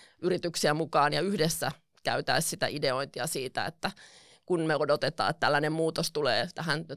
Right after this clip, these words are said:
tapahtumaan tai, niin kuin, vaikka, ö, just, niin kuin, älylaitteiden kytkentä vielä entisestään tehostuu tai helpottuu tai omat sisäverkot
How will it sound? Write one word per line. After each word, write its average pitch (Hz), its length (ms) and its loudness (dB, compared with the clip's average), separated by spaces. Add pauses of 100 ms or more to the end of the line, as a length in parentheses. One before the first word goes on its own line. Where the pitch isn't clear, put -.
tapahtumaan 156 640 -4
tai, 120 160 2 (140)
niin 135 240 -6
kuin, 131 140 -6
vaikka, 147 300 -2 (680)
ö, 98 280 -2 (180)
just, 139 220 -6 (180)
niin 101 160 -2
kuin, 135 240 -6 (120)
älylaitteiden 165 600 4
kytkentä 147 560 0
vielä 151 200 4
entisestään 151 480 0
tehostuu 147 440 0
tai 135 200 2
helpottuu 143 500 0
tai 127 300 2
omat 143 320 -2
sisäverkot 147 720 0